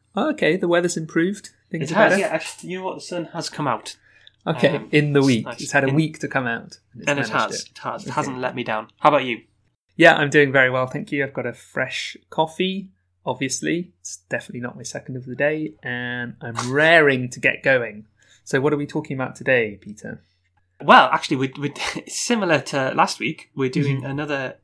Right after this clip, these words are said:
Speaker 2: investigator sp-, specific episode.
Speaker 1: Mm,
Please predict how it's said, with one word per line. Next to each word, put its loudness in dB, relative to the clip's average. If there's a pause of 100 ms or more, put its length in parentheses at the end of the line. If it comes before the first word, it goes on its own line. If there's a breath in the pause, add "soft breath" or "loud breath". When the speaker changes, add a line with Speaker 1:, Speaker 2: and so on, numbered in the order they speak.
(100)
Speaker 2:
investigator -8
sp-, -12
specific -6
episode. -6 (260)
Speaker 1:
Mm, -2